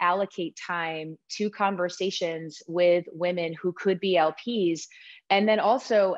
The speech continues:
ask the men L Ps in my life only to rec-, recommend and refer me to other women who they might know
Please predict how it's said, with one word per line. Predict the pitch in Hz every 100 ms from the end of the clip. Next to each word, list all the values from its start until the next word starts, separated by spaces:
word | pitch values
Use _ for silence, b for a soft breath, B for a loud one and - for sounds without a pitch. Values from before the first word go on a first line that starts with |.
| -
ask | 180 220 233 -
the | 180 180 170 -
men | - 175 190 262 214 - - _ 175
L | 170
Ps | 170 185 175 165
in | 165
my | 160 160
life | 165 160 156 _ -
only | 185 262 285 269
to | 269 220
rec-, | 202 202 180 -
recommend | 208 208 190 185 185
and | 170
refer | 175 - 180
me | 180 170
to | 175 160
other | 170 170
women | 175 170 165
who | 170
they | 160 165
might | 175 202 -
know | 175 165 156